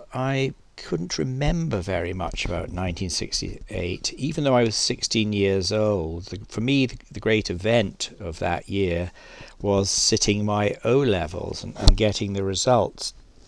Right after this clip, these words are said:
Um, I was ac-, I was actually tempted to set it in nineteen sixty-nine, which is a year I remember far more vividly,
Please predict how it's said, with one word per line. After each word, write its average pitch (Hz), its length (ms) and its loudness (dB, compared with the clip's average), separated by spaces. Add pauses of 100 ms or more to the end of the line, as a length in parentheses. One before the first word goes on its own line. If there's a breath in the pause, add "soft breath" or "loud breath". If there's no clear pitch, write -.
(420)
Um, 101 460 0 (340 loud breath)
I 117 120 2
was 120 100 0
ac-, 170 140 2 (120)
I 113 60 -2
was 113 140 -2
actually 110 880 -4
tempted 101 640 -2
to 95 580 -6 (720 loud breath)
set 107 320 0
it 104 120 -4
in 104 140 -2
nineteen 107 380 -2
sixty-nine, 101 1200 -2
which 107 160 -6
is 104 120 -2
a 113 60 0
year 117 440 2
I 110 80 2
remember 107 500 0
far 139 560 2
more 120 420 2
vividly, 104 840 0